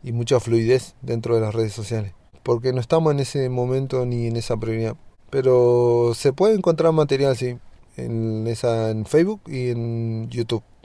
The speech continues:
como Walking Toon T V. Y bueno, y después también buscando en el buscador, poniendo Walking Toon T V, primer canal de pueblos originarios, hay como mucha información sobre nosotros, de muchas <laughs> cosas que han pasado. Incluso hay un documental que hizo,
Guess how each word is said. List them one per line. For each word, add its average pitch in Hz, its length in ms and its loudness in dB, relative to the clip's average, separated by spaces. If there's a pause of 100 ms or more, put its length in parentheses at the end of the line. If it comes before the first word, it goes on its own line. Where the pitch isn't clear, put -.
(220)
como 110 360 -4
Walking 113 340 -2
Toon 113 200 -4
T 110 100 -6
V. 107 160 -6 (300)
Y 117 120 -4
bueno, 151 200 6
y 135 60 4
después 143 320 2
también 170 560 0 (240)
buscando 127 880 2 (280)
en 113 80 -4
el 113 80 -2
buscador, 120 540 2 (440)
poniendo 117 380 -2
Walking 113 240 0
Toon 113 180 -6
T 113 80 -2
V, 117 240 0
primer 110 300 -8
canal 113 180 -4
de 113 60 -2
pueblos 113 300 -4
originarios, 117 520 -8
hay 113 140 -4
como 110 260 -6
mucha 120 300 -6 (200)
información 117 560 -4
sobre 123 280 -4
nosotros, 127 480 -8 (280)
de 123 80 -4
muchas 127 300 -2
<laughs> - 80 0
cosas 151 240 0
que - 80 0
han 131 80 2
pasado. 127 480 2 (320)
Incluso 135 360 0
hay 139 100 4
un 135 100 -2
documental 123 720 -2 (640)
que 131 300 2
hizo, 139 840 2